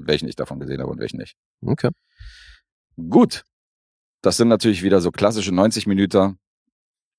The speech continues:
Speaker 1: äh, wie sie damals um zwanzig Uhr fünfzehn im Z D F liefen und dann um einundzwanzig Uhr fünfundvierzig pünktlich zum, äh, zur Lottoziehung dann noch vorbei waren. Und, ähm,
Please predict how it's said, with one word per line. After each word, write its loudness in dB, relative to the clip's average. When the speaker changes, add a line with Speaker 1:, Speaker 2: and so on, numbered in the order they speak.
Speaker 1:
äh, 0
wie -6
sie -6
damals -4
um -14
zwanzig -2
Uhr 2
fünfzehn 0
im -2
Z 0
D 2
F 2
liefen -2
und -4
dann 0
um -4
einundzwanzig 2
Uhr -4
fünfundvierzig -2
pünktlich -2
zum, -2
äh, -2
zur -2
Lottoziehung 0
dann 2
noch -2
vorbei 2
waren. -2
Und, -10
ähm, -6